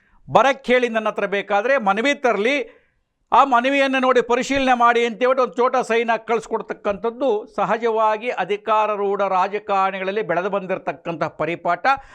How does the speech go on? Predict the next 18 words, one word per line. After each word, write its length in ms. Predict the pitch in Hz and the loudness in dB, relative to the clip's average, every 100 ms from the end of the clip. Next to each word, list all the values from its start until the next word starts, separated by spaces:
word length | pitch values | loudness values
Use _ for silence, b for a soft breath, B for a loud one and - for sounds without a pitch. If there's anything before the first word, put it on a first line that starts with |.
| B | B
ಬೆಳೆದು 340 | 127 233 277 254 | 0 2 2 2
ಬರದಿದ್ದರೆ 500 | 240 226 214 220 269 | 0 0 0 0 2
ಬೆಳೆಸಿಕೊಳ್ಳಬೇಕಾದ 1000 | 202 226 285 269 269 269 277 269 285 294 | 2 -2 0 0 2 2 2 2 2 2
ಪರಿಪಾಠವೇನೋ 880 | 294 262 262 262 262 254 247 247 240 | 2 -2 2 2 2 2 0 2 0
ಅನ್ನುವಂತೆ 440 | 214 226 226 226 | 0 -2 0 0
ಆಗಿರುವ 540 | 175 180 220 233 214 196 | 2 2 2 2 2 0
ಸಂದರ್ಭದೊಳಗೆ 840 | 160 175 175 170 165 143 113 120 214 269 - - - _ _ _ _ _ _ _ _ _ - | -2 -4 -4 -2 -2 -2 -4 -2 -2 -4 -12 -20 -20 _ _ _ _ _ _ _ _ _ -8
ಶಾಸಕ 420 | - 254 311 277 269 - | 0 0 0 -2 -4 -2
ಸೋಮಶೇಖರ್ 680 | 254 302 330 262 254 240 214 | 2 2 2 0 0 -2 -2
ಅವರು 520 | 254 320 208 - B B _ | 0 2 0 -4 B B _
ಅವರದೇ 440 | 170 226 269 294 339 | 2 2 4 4 2
ಕಚೇರಿಗೆ 600 | 254 254 262 254 247 220 | -2 0 0 2 0 -2
ಬಂದು 640 | 214 180 147 190 262 - b b - | -2 -2 -2 -2 -4 -10 b b -4
ಸಾಮಾನ್ಯ 600 | 190 214 277 320 339 330 | 4 4 6 2 2 0
ಜನರಂತೆ 520 | 269 269 269 262 254 254 | 0 0 2 0 0 0
ಒಂದು 220 | 247 240 | 0 0
ಕಡೆ 180 | 247 220 | -2 0
ಕುಳಿತು 600 | 233 240 - 139 190 | 0 0 0 -2 -2